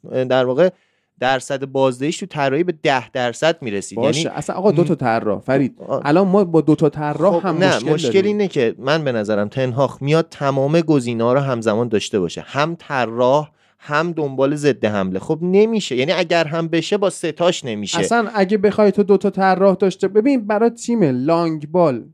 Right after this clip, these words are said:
Speaker 2: و تیم کویک کانتر یک طراح
Speaker 1: یه
Speaker 2: کافیه.
Speaker 1: طراح کافیه.
Speaker 2: خب الان مثلاً توی اون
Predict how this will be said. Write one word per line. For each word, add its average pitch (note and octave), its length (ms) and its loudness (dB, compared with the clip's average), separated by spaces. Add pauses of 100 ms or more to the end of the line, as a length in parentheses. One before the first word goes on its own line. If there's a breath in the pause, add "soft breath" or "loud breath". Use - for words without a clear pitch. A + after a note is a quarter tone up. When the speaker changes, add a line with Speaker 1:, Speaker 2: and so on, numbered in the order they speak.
Speaker 2:
و C#3+ 60 -6
تیم C#3 280 0
کویک C#3 420 2
کانتر C3+ 540 0 (200)
یک D#4 240 0
طراح D#3+ 380 0
Speaker 1:
یه E4 100 -2
Speaker 2:
کافیه. A#3+ 300 2
Speaker 1:
طراح A3+ 200 2
کافیه. D#3+ 420 -2
Speaker 2:
خب G#3+ 80 0
الان A#3+ 260 0
مثلاً A#3+ 380 0 (640)
توی A3+ 220 2
اون G#3+ 440 0